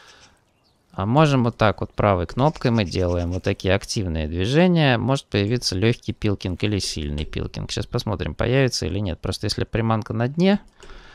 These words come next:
то может эта надпись не появиться. А вот если мы ловим с катера в отвес, то она появляется. Вот таким вот образом мы на одном месте можем просто играть этим пилкером,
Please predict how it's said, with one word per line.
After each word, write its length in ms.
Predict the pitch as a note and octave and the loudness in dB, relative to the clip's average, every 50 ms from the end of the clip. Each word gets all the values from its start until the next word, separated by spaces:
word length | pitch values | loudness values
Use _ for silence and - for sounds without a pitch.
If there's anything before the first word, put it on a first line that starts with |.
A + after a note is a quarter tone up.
| - _ - _ _ - | -20 _ -20 _ _ 2
то 240 | B2 C3+ C#3+ C3 - | 4 4 4 4 2
может 380 | - A2+ A#2+ C3 B2 A#2+ - | 2 0 2 2 2 0 -2
эта 180 | A#2 A2+ - A2 | -4 -2 0 0
надпись 380 | A2 A#2 A2+ - - - - A2+ | 0 0 -2 -2 -4 -4 -2 0
не 120 | A2+ A#2+ | 0 0
появиться. 680 | - - A2 A2 A2 G#2 F#2+ D#2 C#2+ - - - F2 - _ | 0 2 2 2 2 0 -2 -4 -4 -4 -4 -4 -6 -6 _
А 100 | - G2 | -4 -2
вот 160 | F#2+ G#2 - | -2 -2 0
если 200 | A#2 A2 - - | -2 -2 -2 0
мы 120 | A2 A2+ A#2 | 0 2 2
ловим 260 | A#2 A2 G#2+ G#2 G#2 | 4 4 4 2 2
с 80 | - - | 0 2
катера 380 | - A#2+ G#2+ - G2+ F#2+ G2 | 2 2 2 2 2 2 4
в 60 | F#2+ | 4
отвес, 480 | G#2 A2+ - - D3 E3 F#3+ G3 - - | 2 2 2 2 4 6 6 6 4 2
то 200 | - - A#2+ C3 | 2 4 6 6
она 180 | B2+ A2+ A#2 A#2+ | 6 6 4 2
появляется. 760 | - A#2+ A#2+ A#2+ A2 G#2+ F#2 E2+ D#2+ D#2+ D#2+ - - - - - | 4 4 4 4 4 2 2 2 2 2 0 -4 -6 -6 -4 -4
Вот 200 | - G#2+ - - | -4 -6 -4 -4
таким 300 | - A2 - - G2 F2+ | -4 -4 -2 -2 -2 -2
вот 160 | F#2 F2+ - | 0 2 2
образом 400 | D#3+ E3 D#3 - A#2+ B2+ G#2 E2+ | 2 4 4 2 2 0 0 0
мы 100 | E2+ F2+ | 0 0
на 180 | E2+ F#2 F#2+ | 2 2 2
одном 280 | G2 F#2 G2 G2+ G2 G2+ | 2 2 0 0 2 2
месте 320 | A2+ C3 C#3+ - - - | 2 2 0 0 -2 -4
можем 340 | F#2 D2+ F2 G2+ G2+ F#2+ E2+ | -2 -2 -2 -2 -2 -4 -4
просто 420 | - - G#2 G2+ - - - D#2 D2+ | -4 -2 -4 -4 -4 -6 -8 -8 -6
играть 360 | - F2+ G2+ G#2 G#2+ - - | -2 0 0 0 0 -2 -4
этим 280 | F#2 - - F#2+ E2 | -8 -6 -6 -8 -6
пилкером, 540 | - - E2 C2 - - - - - - - | -6 -6 -6 -6 -6 -8 -10 -8 -8 -8 -10